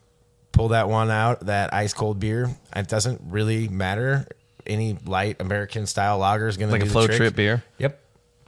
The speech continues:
Speaker 2: Yeah.
Speaker 1: Like there, there is something special about when you get that and it's hot as fuck out.
Speaker 2: Not if it's, not if it's Steel Reserve.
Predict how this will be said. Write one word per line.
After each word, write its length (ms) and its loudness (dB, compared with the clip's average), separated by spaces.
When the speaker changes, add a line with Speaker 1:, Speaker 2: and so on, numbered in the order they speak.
Speaker 2:
Yeah. 360 2
Speaker 1:
Like 240 0
there, 240 2
there 280 4
is 100 4
something 240 2
special 480 2
about 320 0
when 120 0
you 240 0
get 260 -4
that 380 0
and 100 2
it's 80 -2
hot 240 0
as 100 0
fuck 300 -2
out. 300 -2
Speaker 2:
Not 160 2
if 120 0
it's, 380 -2
not 220 6
if 120 0
it's 160 0
Steel 320 2
Reserve. 720 2